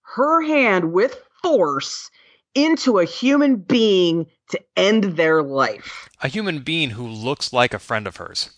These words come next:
Speaker 1: Yeah. Yeah. I mean, she didn't have any choice. He totally would have killed her. Absolutely. She had to do it. It was the right thing to do. It was him or her.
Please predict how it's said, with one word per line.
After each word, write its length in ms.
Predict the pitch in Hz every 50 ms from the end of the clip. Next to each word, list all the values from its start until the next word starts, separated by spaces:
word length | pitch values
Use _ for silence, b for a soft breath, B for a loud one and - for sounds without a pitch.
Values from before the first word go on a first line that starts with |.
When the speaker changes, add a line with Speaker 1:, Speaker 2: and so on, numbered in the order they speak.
| _ _
Speaker 1:
Yeah. 1040 | 160 165 - - - - 185 180 175 170 170 170 160 156 165 170 - - - - - - _ _ _ _ _ _ _ _ _ _
Yeah. 500 | - 151 160 165 180 180 180 175 170 160
I 220 | - 233 269 311 330
mean, 100 | 339 302
she 120 | - 254
didn't 120 | 269 359 392
have 100 | 453 466
any 100 | 415 403
choice. 320 | - - 214 214 214 214
He 60 | - 175
totally 240 | - 156 165 254
would 80 | 320 349
have 80 | 359 -
killed 220 | - 185 175 170
her. 140 | 180 190 - -
Absolutely. 480 | 131 147 - - 254 214 - - 208
She 160 | 202 - 147
had 180 | 131 127 120 127
to 60 | 226
do 120 | 202 175 156
it. 60 | -
It 20 |
was 100 | - - -
the 60 | 131
right 160 | 127 139 139
thing 120 | - 196
to 60 | 220 262
do. 300 | 214 139 120 120 131 - _ _ _ _ _ _
It 40 | -
was 120 | 123 117
him 180 | - 143 143 170
or 60 | 233
her. 320 | 220 165 135 123 127 -